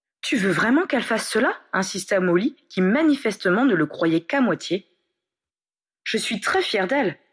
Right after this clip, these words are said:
affirma-t-il bravement, espérant qu'il arriverait un jour à se convaincre lui-même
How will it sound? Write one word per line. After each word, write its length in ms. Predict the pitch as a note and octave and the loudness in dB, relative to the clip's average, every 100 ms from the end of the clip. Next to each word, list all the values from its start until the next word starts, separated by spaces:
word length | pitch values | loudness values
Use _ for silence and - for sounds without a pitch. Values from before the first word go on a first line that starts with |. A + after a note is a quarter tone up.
| _ - | _ -4
affirma-t-il 720 | F3+ - A#3 G3 F3 - A3 | -4 -2 0 0 0 -2 -4
bravement, 500 | D#3 F3 E3 D#3+ D3 - _ _ | 0 -2 0 0 -2 -6 _ _
espérant 440 | A#3 A3+ - G#3+ C4 | -4 -2 -2 0 0
qu'il 200 | - F3+ | 2 2
arriverait 400 | A3 G#3 F3 - | 2 0 -2 -2
un 200 | A#3+ A#3 | 0 0
jour 300 | G3 G#3+ A#3 | 0 0 0
à 60 | D#3+ | -2
se 160 | - | -2
convaincre 640 | - A#3 G3+ D3+ C#3 - | -4 -2 0 0 -2 -2
lui-même 440 | D3+ G3 G3+ E3 | -2 0 2 0